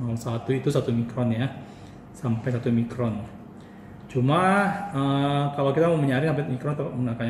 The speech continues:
yang ini paling rapat. Cuma efeknya ini kalau kita menggunakan satu mikron ini, kita memerlukan tekanan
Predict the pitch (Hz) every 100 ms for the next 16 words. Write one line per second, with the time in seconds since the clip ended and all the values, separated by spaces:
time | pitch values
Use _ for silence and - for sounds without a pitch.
0 | 117 117 117 135 165 - 120 113 110 107
1 | 120 147 - - - - - - 139 156
2 | 185 151 - 139 139 143 143 135 135 160
3 | 156 131 143 135 127 123 131 123 123 120
4 | 120 120 117 117 143 165 165 139 143 139
5 | 123 120 120 120 - 147 160 175 - 139
6 | 127 120 156